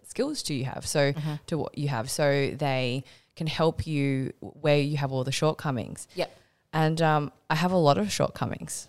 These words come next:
Speaker 1: so <laughs> I need to probably hire a hell of a lot more people.
Speaker 2: So do we all.
Speaker 1: But, <laughs> but I feel that we are such an amazing team,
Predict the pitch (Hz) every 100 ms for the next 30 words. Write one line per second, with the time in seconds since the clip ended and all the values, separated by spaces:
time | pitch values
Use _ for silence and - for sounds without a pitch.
0 | - - 143 135 139 - - - 220 -
1 | - 160 175 185 156 156 160 143 180 156
2 | 151 147 143 139 180 226 196 180 165 147
3 | 127 151 - 165 - - - 254 320 359
4 | 370 - - - 208 185 - 180 - 175
5 | 170 135 151 160 156 - - - - 160
6 | 143 139 139 143 135 - 143 143 139 143